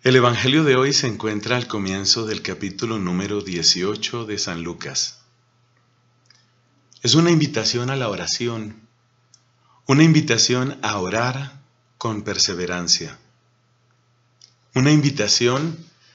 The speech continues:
a no desanimarnos. Y quisiera ofrecer precisamente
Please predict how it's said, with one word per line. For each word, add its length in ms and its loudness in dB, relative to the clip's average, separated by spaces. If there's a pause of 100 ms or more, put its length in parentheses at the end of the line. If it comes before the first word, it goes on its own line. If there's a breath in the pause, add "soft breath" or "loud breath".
(240 soft breath)
a 180 -4
no 320 -6
desanimarnos. 1160 -6 (1160 soft breath)
Y 120 0
quisiera 360 4
ofrecer 680 0
precisamente 960 -4